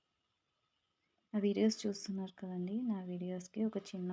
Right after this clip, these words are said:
కామెంట్ ఇవ్వండి ప్లీజ్. మీరు ఇచ్చే కామెంట్ నాకు హ్యాపీ అనిపిస్తది. మీకు ఎలా అనిపిస్తున్నాయి నా వీడియోస్, ఏ-, ఏంటి ఎలా చేయాలి అనేది కూడా మాకు,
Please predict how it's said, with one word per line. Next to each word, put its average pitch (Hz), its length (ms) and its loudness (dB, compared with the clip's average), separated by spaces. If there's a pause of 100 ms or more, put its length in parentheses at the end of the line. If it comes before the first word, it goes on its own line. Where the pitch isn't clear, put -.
కామెంట్ 180 500 -2
ఇవ్వండి 175 480 -4
ప్లీజ్. 226 360 -4
మీరు 185 280 -2
ఇచ్చే 180 240 -6
కామెంట్ 180 380 -4
నాకు 180 260 -8
హ్యాపీ 180 420 -8
అనిపిస్తది. 175 640 -4 (1600)
మీకు 196 220 0
ఎలా 180 240 0
అనిపిస్తున్నాయి 175 800 -4
నా 170 160 -4
వీడియోస్, 165 520 -6 (400)
ఏ-, 180 380 -4 (140)
ఏంటి 202 380 6
ఎలా 180 260 2
చేయాలి 175 480 0
అనేది 170 280 -2
కూడా 202 200 -2
మాకు, 226 260 0